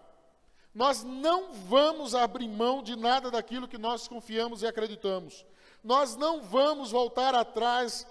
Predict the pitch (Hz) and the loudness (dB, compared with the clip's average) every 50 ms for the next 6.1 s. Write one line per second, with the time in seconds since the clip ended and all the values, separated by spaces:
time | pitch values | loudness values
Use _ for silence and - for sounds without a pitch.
0 | - - - - 226 233 240 - 233 233 220 202 247 254 247 214 220 214 - 247 | -20 -16 -6 0 0 0 2 4 2 2 2 2 0 -2 -2 -2 -6 -4 4 6
1 | 254 269 269 262 226 202 233 208 - - - 240 240 254 240 226 214 - - 220 | 6 6 6 4 0 -2 -2 -4 -4 -4 0 2 2 2 2 0 -10 -12 -12 -10
2 | - - 233 226 226 214 220 220 220 208 190 - - 190 185 190 185 - _ _ | -6 -4 -2 -2 -2 -2 -4 -6 -6 -6 -8 -8 -8 -8 -8 -10 -10 -14 _ _
3 | _ _ - - - - - - - 208 247 269 262 214 214 269 302 311 302 233 | _ _ -20 -20 -20 -20 -20 -10 -2 2 4 4 4 2 2 0 0 0 0 -2
4 | 175 196 247 269 294 311 294 262 196 247 269 247 208 247 240 - - - 233 262 | 2 6 6 6 6 6 2 -4 -6 -4 -6 -6 -6 -8 -8 -8 -8 -6 -4 -4
5 | 285 254 220 240 - 247 220 - 226 220 214 226 247 233 180 139 - - - - | -4 -4 -6 -10 -10 -12 -8 -2 0 2 2 2 0 -2 -6 -12 -16 -18 -20 -20
6 | - | -20